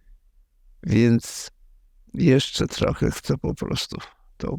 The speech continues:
popracować, żeby to naprawdę już były fajne odcinki, bo to się fajnie zapowiada, fajnie tam opowiedział niektóre rzeczy w tym vlogu i chcę, żeby to już były dopracowane odcinki, żeby jak najwięcej wam pokazać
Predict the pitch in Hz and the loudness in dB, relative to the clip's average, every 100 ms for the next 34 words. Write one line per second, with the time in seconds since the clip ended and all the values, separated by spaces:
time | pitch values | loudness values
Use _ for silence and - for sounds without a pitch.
0 | - - 220 - 233 196 - 143 143 139 | -6 0 2 4 2 2 2 4 2 0
1 | 190 - - - 160 156 165 123 110 120 | -2 -2 0 0 0 0 0 2 4 2
2 | 110 104 - 117 113 107 104 - - 117 | 2 2 2 2 4 4 2 -4 -8 -6
3 | - 156 160 156 143 - - 170 165 151 | -4 -2 -2 0 0 -2 0 2 2 2
4 | 185 - 151 170 143 135 131 - _ _ | 0 0 0 2 0 0 -2 -4 _ _
5 | _ - - - 139 165 156 131 - - | _ -10 -2 2 2 2 2 0 -2 2
6 | 120 131 131 139 120 127 143 131 120 143 | 4 4 2 2 2 0 0 0 2 0
7 | 143 - - 147 - - 127 139 127 123 | -2 -2 -4 -4 -4 0 2 4 2 2
8 | 110 - _ _ _ _ _ - - - | 0 0 _ _ _ _ _ -8 -6 2
9 | 156 175 214 202 - - 82 107 110 65 | 2 2 0 -2 0 0 2 0 2 0
10 | - 143 - - - 50 50 - - - | 2 0 0 -2 -2 -4 -6 -12 -14 -20
11 | - _ _ _ _ _ _ _ _ - | -20 _ _ _ _ _ _ _ _ -20
12 | _ - 208 190 - 165 135 - 165 - | _ -6 -2 0 2 2 2 2 -2 -4
13 | - - - - - - - - - | -8 -8 -8 -8 -6 -6 -10 -16 -18